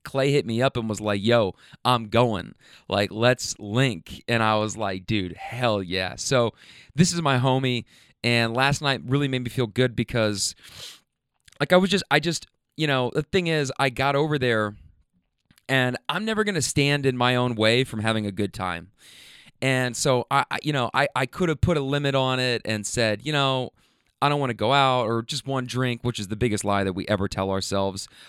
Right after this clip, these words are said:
whether it is somebody saying, uh, uh, amongst their group of friends, "Okay, I'll, I'll join you guys for one drink," or whether it's an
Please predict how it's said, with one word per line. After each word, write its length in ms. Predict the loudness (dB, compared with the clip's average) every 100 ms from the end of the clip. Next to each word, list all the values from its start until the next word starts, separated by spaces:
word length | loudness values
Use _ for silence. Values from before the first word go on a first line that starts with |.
| -8
whether 360 | 2 4 4 2
it 140 | 0 0
is 300 | 0 0 -2
somebody 400 | 0 0 2 0
saying, 560 | 0 0 0 0 -2 -6
uh, 60 | -6 0
uh, 240 | 0 0 0
amongst 300 | -2 0 -2
their 80 |
group 180 | -4 -4
of 80 | -2
friends, 320 | 0 0 0 0
"Okay, 260 | 0 2
I'll, 160 | 2 2
I'll 120 | -2
join 280 | 0 0 0
you 80 | 0
guys 200 | -2 -2
for 140 | -4
one 300 | -4 -4 -6
drink," 460 | -6 -4 -4 -6 -14 -20 -20 -18 0
or 120 | 2
whether 300 | 4 4 2
it's 200 | -2 -2
an 100 | -4